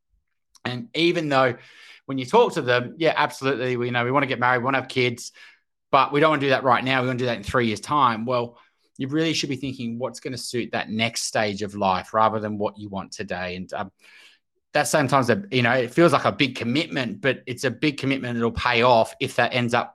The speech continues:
being what happens, you know, versus just getting something versus renting today,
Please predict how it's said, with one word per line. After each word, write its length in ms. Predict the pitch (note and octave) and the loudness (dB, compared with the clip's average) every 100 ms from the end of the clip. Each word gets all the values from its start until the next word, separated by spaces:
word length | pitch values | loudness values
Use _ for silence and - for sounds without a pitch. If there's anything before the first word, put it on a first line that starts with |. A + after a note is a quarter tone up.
| _ - | _ -4
being 240 | G#2+ G#2 | -4 -4
what 160 | G#2 - | -6 -2
happens, 580 | G2+ G2 F2+ C#2+ - | -2 -2 -8 -10 -12
you 80 | A2 | -8
know, 180 | G#2 C3 | -4 -4
versus 460 | A#2+ A#2 A#2 A#2+ A#2 | 0 -2 0 -6 -6
just 340 | B2 - - - - _ - | -6 -6 -10 -20 -20 _ -2
getting 220 | C#3 C3+ | 0 2
something 400 | C3+ B2 A#2+ G#2+ | 0 0 -2 -2
versus 380 | A2+ G#2 A2 G2 | -2 -2 -6 -4
renting 340 | G#2+ G2+ G#2+ | -4 -6 -12
today, 560 | G2+ G2 G#2 G2 B2+ | -6 0 2 2 0